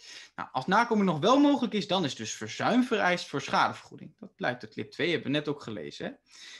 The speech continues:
En wat verzuim is, dat staat uitgewerkt in artikel eenentachtig tot en met zevenentachtig. Ehm, en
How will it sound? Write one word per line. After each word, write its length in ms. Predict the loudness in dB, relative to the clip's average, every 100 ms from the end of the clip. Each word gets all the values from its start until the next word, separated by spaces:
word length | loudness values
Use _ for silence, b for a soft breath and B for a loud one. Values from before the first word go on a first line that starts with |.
| B
En 140 | -4 0
wat 180 | 0
verzuim 500 | -2 -2 2 2 2 0
is, 480 | 0 0 0 -4 -2
dat 180 | -4 -2
staat 380 | 0 0 0 0
uitgewerkt 640 | 0 0 -2 0 0 0
in 120 | -4 -6
artikel 500 | -6 -8 -10 -10 _
eenentachtig 840 | 2 2 2 -2 -4 -4 -10 -12
tot 180 | -16 -14
en 60 | -12
met 240 | -12 -14 _
zevenentachtig. 1080 | -18 -6 -4 -4 -8 -12 -12 -12 -14 -20 _ _ _ _ _ _ _ _ _ _ _ _ B B B B _
Ehm, 400 | 4 6 6 2 -2 _ _ _
en 420 | 2 2 2 -2